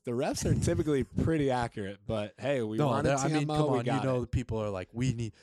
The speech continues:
Speaker 2: we need T M O." There's always one or two things a year where we had T M O for every game other than games where we just had a big screen.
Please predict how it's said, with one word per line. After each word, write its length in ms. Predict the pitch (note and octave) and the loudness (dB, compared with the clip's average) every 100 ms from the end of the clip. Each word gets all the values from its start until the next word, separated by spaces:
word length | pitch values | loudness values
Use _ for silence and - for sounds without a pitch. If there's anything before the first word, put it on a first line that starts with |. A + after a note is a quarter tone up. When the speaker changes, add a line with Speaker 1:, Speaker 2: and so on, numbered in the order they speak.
| - - | -12 -2
Speaker 2:
we 100 | G3+ | 0
need 160 | F#3+ | 2
T 180 | - E3 | 0 0
M 140 | C3+ B2 | -2 -10
O." 240 | A2 F2+ | -12 -12
There's 220 | A#2 A#2 B2+ | -10 -4 0
always 300 | C#3+ C#3+ A#2 | 2 2 0
one 200 | B2+ A#2+ | -4 -4
or 100 | A2+ | -4
two 220 | - A2 | -4 -4
things 380 | - G#2+ G2 F#2+ | -8 -10 -10 -12
a 80 | |
year 260 | F#2 F#2 F2+ | -10 -10 -10
where 200 | F#2 F2 _ _ _ - | -10 -12 _ _ _ -10
we 120 | A3 | -4
had 140 | F3+ C#3+ | -4 -4
T 160 | D#3 | -8
M 120 | C3+ B2 | -8 -8
O 100 | A#2 | -10
for 140 | - | -4
every 200 | A2+ A2 | -4 -2
game 260 | G#2+ A2 G#2 | -2 -2 -2
other 180 | G#2+ G#2 | -6 -8
than 200 | G2+ G2 | -12 -10
games 320 | G2 G2 G2 | -10 -8 -10
where 120 | F#2+ F#2+ | -10 -10
we 120 | F#2+ | -14
just 180 | F#2+ - | -14 -14
had 140 | G2+ | -14
a 40 | F#2 | -12
big 200 | G#2 G2 _ _ | -14 -14 _ _
screen. 500 | - - C3+ B2 G2+ | -20 -10 -6 -6 -6